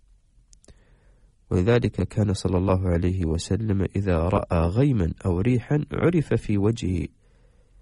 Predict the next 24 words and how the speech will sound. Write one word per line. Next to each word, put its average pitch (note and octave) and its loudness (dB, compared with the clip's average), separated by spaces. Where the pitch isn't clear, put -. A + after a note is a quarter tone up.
فقالت C3 0
عائشة: A#2+ 2
"يا C#3 4
رسول A2 0
الله، G2+ 2
إن C3 0
الناس A2+ 0
إذا F#2+ 0
رأوا G2 0
الغيم، A#2 0
الغيم B2 0
فرحوا، - -4
رجاء C#3+ 4
أن A#2+ 0
يكون B2 2
فيه B2+ 0
المطر، B2 0
وأراك A2+ 2
إذا G2 2
رأيته A2 0
عرف C3 2
في G2 0
وجهك G#2+ 0
الكراهية". F2+ -2